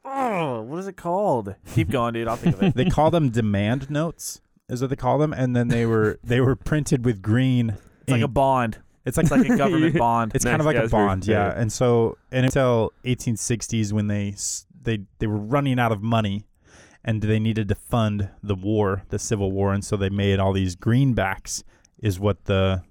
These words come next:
Speaker 2: um, Union called them, printed them with green ink, and it was this bunch of I O Us. It was like, "We'll pay you this money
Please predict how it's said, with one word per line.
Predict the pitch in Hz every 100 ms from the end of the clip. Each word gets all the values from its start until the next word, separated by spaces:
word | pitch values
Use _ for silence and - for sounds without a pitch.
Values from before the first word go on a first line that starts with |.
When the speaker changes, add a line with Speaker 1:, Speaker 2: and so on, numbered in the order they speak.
| _ -
Speaker 2:
um, | 98 92 92 92 92 _ _ _ _ _ -
Union | 107 123 123 104 95
called | 95 92 87
them, | 95 110 - - - -
printed | 117 117
them | 113
with | 107 90
green | 107 107 117 117
ink, | - 113 110 - -
and | 107 101
it | 92
was | 92
this | 98 -
bunch | - 95 117 101 104
of | 92 90 _ -
I | 110
O | 104 98
Us. | 92 71 -
It | 107
was | 95
like, | 95 - -
"We'll | 101 107 101
pay | 107 107
you | 98
this | 95 -
money | 101 95 92